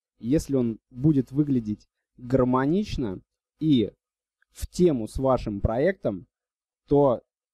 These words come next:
ну, я думаю, человек обязательно хотя бы заинтересуется и посмотрит некоторую информацию. Потому что,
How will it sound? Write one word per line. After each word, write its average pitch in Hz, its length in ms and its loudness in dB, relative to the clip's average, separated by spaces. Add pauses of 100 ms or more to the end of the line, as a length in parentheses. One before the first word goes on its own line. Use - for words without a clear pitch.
(440)
ну, 160 160 2
я 151 140 6
думаю, 147 280 0
человек 143 380 0
обязательно 127 560 -2
хотя 151 320 0
бы 143 100 -2
заинтересуется 123 1120 -2
и 131 120 -2
посмотрит 127 640 -2
некоторую 117 500 0
информацию. 110 680 -2 (400)
Потому 156 300 2
что, 131 340 -2